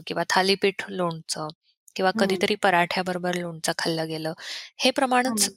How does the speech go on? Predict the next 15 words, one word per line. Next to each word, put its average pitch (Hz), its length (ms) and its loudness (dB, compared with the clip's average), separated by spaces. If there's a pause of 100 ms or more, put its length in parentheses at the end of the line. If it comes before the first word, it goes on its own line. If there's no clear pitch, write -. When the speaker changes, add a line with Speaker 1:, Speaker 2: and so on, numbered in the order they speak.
Speaker 1:
योग्य 175 340 -4
आहे. 165 160 -4
परंतु 175 380 -6
ताटात 185 420 2
रोजच्या 185 580 0
जेवणात 196 400 2
जर 214 140 2
लोणचं 185 540 -2
असेल, 202 280 0 (520)
तर 202 180 2
ते 208 160 2
Speaker 2:
हं, 226 140 -4
Speaker 1:
चुकीचं 202 220 -2
Speaker 2:
हं. - 20 -
Speaker 1:
आहे. - 200 -8